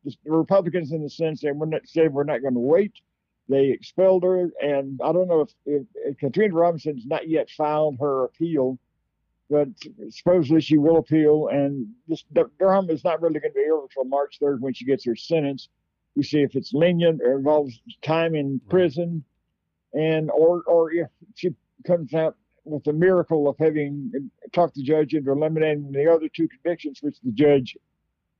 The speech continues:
Speaker 1: can eliminate, evidently.
Speaker 2: Right. One last thing before I let you go. On that, Germantown Senator Brian Kelsey is also under federal investigation for some election financial allegations and things like that.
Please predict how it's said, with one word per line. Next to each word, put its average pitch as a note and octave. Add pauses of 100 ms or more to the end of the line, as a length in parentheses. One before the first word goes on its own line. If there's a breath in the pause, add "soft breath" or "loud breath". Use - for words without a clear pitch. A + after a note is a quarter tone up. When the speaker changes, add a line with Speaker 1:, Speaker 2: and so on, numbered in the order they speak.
(160)
Speaker 1:
can G3+
eliminate, G3+
evidently. A#2 (240)
Speaker 2:
Right. A2 (240)
One D3
last C#3+
thing C#3
before B2+
I A#2+
let A#2+
you A2+
go. A#2+ (180)
On B2
that, A2+ (100)
Germantown A2
Senator A2
Brian F#2+
Kelsey A#2+
is F#2+
also A2
under G2
federal G#2+
investigation F#2+
for F#2+ (280 loud breath)
some G2
election G2+
financial G#2
allegations G2+
and F2
things F#2+
like F2+
that. G2+